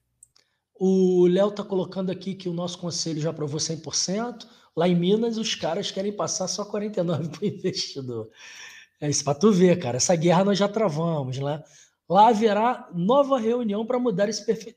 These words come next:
percentual, especialmente por conta do impacto que gerou isso aí, né?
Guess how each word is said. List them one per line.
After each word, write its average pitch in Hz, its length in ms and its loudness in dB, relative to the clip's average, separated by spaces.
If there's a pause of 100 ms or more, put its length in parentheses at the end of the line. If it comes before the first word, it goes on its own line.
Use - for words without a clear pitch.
(100)
percentual, 202 560 0
especialmente 214 580 -2
por - 160 -8
conta 196 240 -4
do 220 80 -4
impacto - 440 -8
que 202 100 -12
gerou 202 280 0
isso 185 220 -8
aí, 120 220 -8
né? 135 180 -10